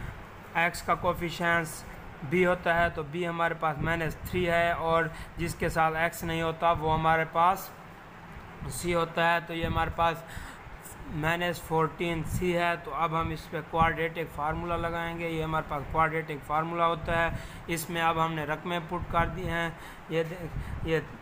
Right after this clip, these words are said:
माइनस थ्री और ये माइनस थ्री है, ये जब minus से multiply होगा तो प्लस थ्री हो जाएगा, Plus minus three, minus three का स्क्वायर नाइन होता है, तो यहाँ नाइन लिख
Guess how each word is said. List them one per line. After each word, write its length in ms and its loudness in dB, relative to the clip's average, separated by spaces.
माइनस 400 2
थ्री 220 0
और 400 -2
ये 120 0
माइनस 400 0
थ्री 140 0
है, 220 2
ये 120 2
जब 140 2
minus 340 0
से 100 -6
multiply 460 0
होगा 280 2
तो 140 -4
प्लस 380 0
थ्री 140 -2
हो 120 2
जाएगा, 320 2
Plus 440 2
minus 420 -2
three, 240 -2
minus 340 0
three 240 -2
का 260 6
स्क्वायर 600 2
नाइन 300 2
होता 220 0
है, 80 2
तो 80 -2
यहाँ 220 0
नाइन 220 -2
लिख 160 -2